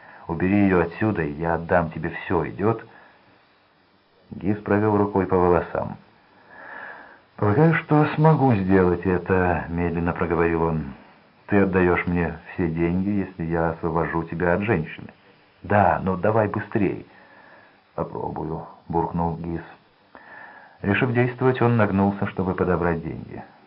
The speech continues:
При этом он оттолкнул ногой тело девушки, чтобы забрать банкноты, лежащие под ней.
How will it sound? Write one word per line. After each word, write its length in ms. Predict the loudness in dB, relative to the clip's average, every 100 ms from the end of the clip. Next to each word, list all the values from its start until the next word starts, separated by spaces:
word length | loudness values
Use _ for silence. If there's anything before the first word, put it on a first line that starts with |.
| _ -6
При 140 | -4
этом 240 | -2 0
он 220 | 0 -2 -6
оттолкнул 580 | -12 -4 -2 0 -2 0
ногой 440 | 0 0 0 0 -2
тело 220 | -4 -2 -2
девушки, 480 | -2 -2 -4 -10 -12 -18 -20 -8
чтобы 400 | -4 0 -2 -2 -16 -10
забрать 400 | -2 2 2 2
банкноты, 540 | 2 -2 0 -2 -2 -4
лежащие 520 | -2 -2 -4 -4 -4
под 260 | -2 -2
ней. 340 | -2 -4 -6